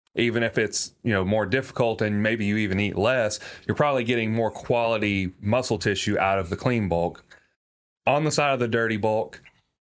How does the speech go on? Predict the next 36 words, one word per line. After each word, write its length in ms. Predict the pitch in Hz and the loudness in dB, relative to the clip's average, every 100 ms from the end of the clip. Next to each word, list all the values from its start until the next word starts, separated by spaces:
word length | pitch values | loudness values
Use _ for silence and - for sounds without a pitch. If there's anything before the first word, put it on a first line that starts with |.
| _ _ _ _ _ _ _ _ _ | _ _ _ _ _ _ _ _ _
as 240 | 113 117 107 | 0 0 2
someone 260 | 135 123 | 0 0
who 100 | 110 | 0
has 220 | 117 107 95 | 0 0 0
been, 560 | 110 104 95 92 90 - | 0 0 0 -2 -4 -4
uh, 400 | 98 92 90 87 82 - _ _ _ 104 | -2 0 0 -2 -4 -12 _ _ _ -2
actually 440 | 104 - 104 92 | -2 0 0 0
affected 400 | 92 143 - 98 | 0 0 0 0
by 320 | 98 95 92 | 2 2 2
it, 160 | - - _ _ - - _ _ 110 | 0 -6 _ _ -20 -20 _ _ -2
I 120 | 139 | 0
have 100 | 127 | 0
such 220 | 147 131 | 0 0
a 60 | 101 | 0
high 260 | - 123 | 0 0
metabolism 600 | 107 - 139 139 147 135 | 0 0 0 0 0 0
that's 180 | 110 104 | 0 0
so 240 | - 127 | 0 0
hard 240 | 110 123 107 | 0 0 0
to 60 | |
put 160 | 98 123 | 0 0
on 220 | 101 92 | 0 0
weight 440 | 92 110 135 - - | 0 0 -2 -6 -2
that 220 | 104 - - | -2 -2 -2
even, 420 | 120 117 113 110 | 0 2 0 2
like, 260 | 104 101 - | 0 0 0
a 100 | 98 | -2
huge 480 | - 117 117 95 | 0 0 0 0
dirty 300 | 95 104 120 | 2 2 0
bulk, 280 | 117 127 135 | 0 0 0
like 200 | 101 101 | 0 0
eating 320 | 110 117 104 - | 0 0 -2 0
ice 240 | 104 107 | 0 0
cream 320 | - 135 139 143 | -2 0 2 0
every 240 | 151 156 | 0 0
day, 400 | 160 170 170 | 0 0 -2